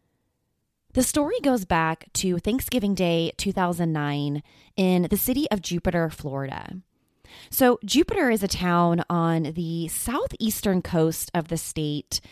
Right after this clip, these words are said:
within Palm Beach County. And Jupiter is a really nice place to live.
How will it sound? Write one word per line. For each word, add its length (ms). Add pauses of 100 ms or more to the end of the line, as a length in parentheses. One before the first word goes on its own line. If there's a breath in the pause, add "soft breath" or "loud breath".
(280 loud breath)
within 640
Palm 280
Beach 260
County. 600 (720)
And 160
Jupiter 340
is 100
a 120
really 520
nice 280
place 320
to 100
live. 560